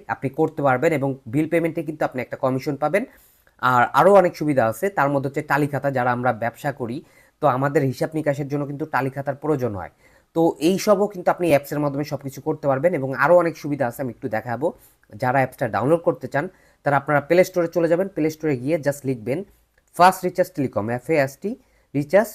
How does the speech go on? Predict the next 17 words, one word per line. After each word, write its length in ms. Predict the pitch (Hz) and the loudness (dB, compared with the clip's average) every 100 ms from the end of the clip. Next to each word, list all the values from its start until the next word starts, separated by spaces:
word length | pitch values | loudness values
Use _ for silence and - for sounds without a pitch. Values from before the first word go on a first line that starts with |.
| - | -4
টেলিকম। 380 | 170 139 95 90 | -2 0 -2 -4
আপনি 220 | - 139 | -6 -6
যদি 120 | 135 | -6
ফাস্ট 280 | 139 147 147 | -4 -6 -6
রিচার্জ 220 | 139 160 | -8 -8
টেলিকম 340 | - 165 180 160 | -8 -6 -2 -2
লিখেন, 300 | 131 139 196 _ _ - | -2 -4 -6 _ _ -2
তখন 240 | 156 175 - | 0 0 0
এমন 220 | 151 170 | 0 0
একটা 200 | 156 151 | 0 0
অ্যাপস 200 | 127 - | 0 0
আসবে। 340 | 127 117 180 220 | -6 -2 -4 -2
অবশ্যই 380 | 120 127 143 175 | -2 0 -2 -2
ফাস্ট 320 | - 143 - | 0 -4 -4
রিচার্জ 260 | 139 165 - | -8 -8 -4
টেলিকম 320 | 160 156 160 | -6 -2 -2
লিমিটেড 400 | 135 156 156 | 0 -2 -2